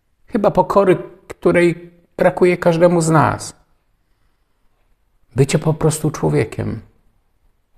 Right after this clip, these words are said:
Nie patrzeć na siebie przez to, kim jestem, co posiadam, jaką mam majętność, jakie stanowisko, jakie tytuły, jakie wykształcenie.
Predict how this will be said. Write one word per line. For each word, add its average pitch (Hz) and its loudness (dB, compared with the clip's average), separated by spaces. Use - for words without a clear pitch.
Nie 135 6
patrzeć - 0
na 120 0
siebie 113 2
przez - -4
to, 120 0
kim 139 2
jestem, 120 2
co 139 -2
posiadam, 117 0
jaką - -2
mam 127 6
majętność, 127 4
jakie 117 -4
stanowisko, 123 0
jakie 123 2
tytuły, 127 4
jakie 120 2
wykształcenie. 110 -2